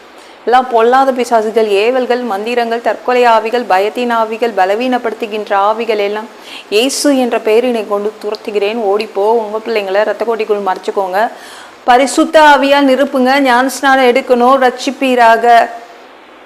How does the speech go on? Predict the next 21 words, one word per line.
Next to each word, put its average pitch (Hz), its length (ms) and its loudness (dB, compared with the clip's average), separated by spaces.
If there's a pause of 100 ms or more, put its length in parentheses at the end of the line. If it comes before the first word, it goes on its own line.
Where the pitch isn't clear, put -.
(160)
சாமி, 233 420 -2
இயேசுவின் 247 580 0
காயப்பட்ட 240 640 2
தழும்புகளால் 233 580 2
எல்லா 233 320 0
வியாதிகளும், 240 640 2
எல்லா 240 420 2
பலவீனங்களும், 254 800 2
கேன்சர் 262 460 -2
போன்ற 254 260 0
வியாதிகளும், 240 600 2
மரண 226 340 0
படுக்கைகளும் 247 640 -2
சரியாக்குவதாக. 226 960 -2 (1000)
சாமி, 277 400 2
மனிதனா 302 440 4
பிறந்த 285 380 2
ஜீவ 311 520 0
புஸ்தகத்துல 254 800 0 (160)
பேர் 285 320 2
எழுதியிருக்கணும். 233 720 2